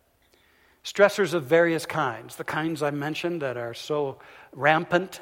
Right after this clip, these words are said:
nowadays, but also how debilitating it is to hang out in perpetual states of resentment or anger or jealousy or,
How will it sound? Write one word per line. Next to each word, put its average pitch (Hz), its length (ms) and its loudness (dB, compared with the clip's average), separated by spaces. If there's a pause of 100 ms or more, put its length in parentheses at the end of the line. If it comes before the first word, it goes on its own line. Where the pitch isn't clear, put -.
nowadays, 151 920 2 (1000)
but 185 120 8
also 254 340 8
how 196 160 4
debilitating 185 800 2
it 147 120 0
is 160 260 0 (260)
to 165 80 -4
hang 202 340 0
out 143 400 4 (260)
in 170 320 4
perpetual 190 640 -2
states 170 360 0
of 139 140 -6
resentment 143 800 -6 (480)
or 180 240 6
anger 180 500 2
or 147 140 -2
jealousy 139 920 -2 (420)
or, 156 500 8